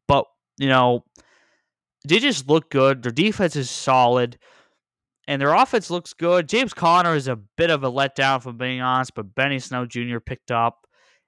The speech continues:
and rushed for over a hundred. Juju looks like he was in year one.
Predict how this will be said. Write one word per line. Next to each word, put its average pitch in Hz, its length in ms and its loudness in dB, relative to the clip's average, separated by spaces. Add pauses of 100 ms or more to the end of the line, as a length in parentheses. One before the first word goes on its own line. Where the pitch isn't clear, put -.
(120)
and 110 460 -4
rushed 120 320 -2
for 117 140 0
over 113 140 0
a 107 40 -2
hundred. 135 640 2
Juju 208 640 2
looks 185 260 -2
like 175 180 0
he 160 100 -2
was 151 320 0
in 147 100 -8
year 143 320 -2
one. 185 600 -2